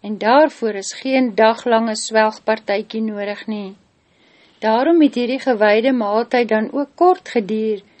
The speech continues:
en was net gerig op die noodsaaklike versterking van die liggaam.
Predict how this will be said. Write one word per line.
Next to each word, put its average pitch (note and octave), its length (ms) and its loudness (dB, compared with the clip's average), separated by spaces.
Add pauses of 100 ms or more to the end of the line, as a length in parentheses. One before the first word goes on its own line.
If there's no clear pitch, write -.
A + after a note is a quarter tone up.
(240)
en G3+ 160 -12
was B3 280 -2
net D#4 220 2
gerig A3 480 0
op A#3 120 -4
die A3 140 -2
noodsaaklike C#4+ 840 -4
versterking A3+ 760 -2
van B3 160 0
die B3 140 -4
liggaam. G3+ 580 -6